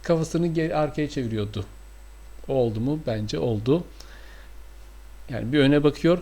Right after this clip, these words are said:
bir kafasını geriye, arkaya çeviriyor. Arkaya dönüyor anlamında. Tu podskače od radost. Aa, mutluluktan havaya zıplıyor.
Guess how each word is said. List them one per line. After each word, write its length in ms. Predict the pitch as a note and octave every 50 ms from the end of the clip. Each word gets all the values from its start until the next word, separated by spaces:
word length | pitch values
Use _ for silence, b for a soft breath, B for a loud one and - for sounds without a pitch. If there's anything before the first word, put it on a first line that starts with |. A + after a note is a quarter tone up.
| - -
bir 320 | F3 D#3 D3+ F#3 F3+ F3 -
kafasını 480 | - D#3 C#3+ C#3 C3+ - D#3+ E3 E3+
geriye, 460 | E3 D3 D3 D3 C#3+ C#3+ C#3+ D3 C#3 -
arkaya 380 | - C3 C3 B2 - C#3 C3 -
çeviriyor. 540 | - C3 A2+ G#2+ G#2 G#2+ G#2 - - - - - - - - - - - - - - - -
Arkaya 460 | C3 B2 A#2+ - - B2+ A#2+ A2+ A2+
dönüyor 320 | A2 A2 G#2+ G#2 G2 F#2+ - - - - -
anlamında. 520 | G#2 G2 G2 G2+ G2+ G2+ G#2+ C#3 F3 F#3 - - B B B B B B B B B B -
Tu 100 | - F3+
podskače 680 | - - D#3 C#3 - - - - E3 E3+ E3+ E3+ - F#3+
od 240 | E3+ D#3 - - D3+
radost. 500 | D#3 D3 C#3 A#2+ A2+ G2+ - - - - - - b b b b b - -
Aa, 380 | D3 C3+ C3 B2+ B2+ B2 C3 B2 B2 - - - - - - -
mutluluktan 720 | D3+ D3 D#3 D3+ D#3 D3+ C#3 C#3 C3+ - - E3 E3+ E3+ E3 - - - - - - -
havaya 560 | - C#3 C#3 C#3 C3+ C#3+ C#3+ C#3 C#3 C3+ C3
zıplıyor. 760 | A#2+ A#2 B2+ A#2+ - - - A#2 A#2+ C3 D3+ F3 F#3+ - -